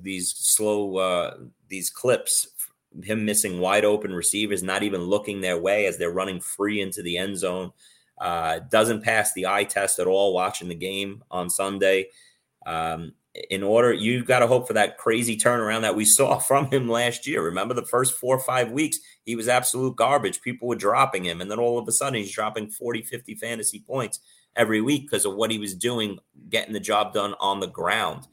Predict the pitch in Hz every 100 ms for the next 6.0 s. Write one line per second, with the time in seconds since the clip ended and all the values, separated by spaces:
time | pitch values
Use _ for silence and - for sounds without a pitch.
0 | - _ - 82 - 104 123 - 151 147
1 | 139 127 123 127 - - 95 101 123 135
2 | 113 123 120 120 120 - _ _ - 104
3 | 113 113 117 120 123 123 110 - _ -
4 | 135 135 135 - 131 127 - 127 131 123
5 | 110 120 120 113 98 123 113 101 95 98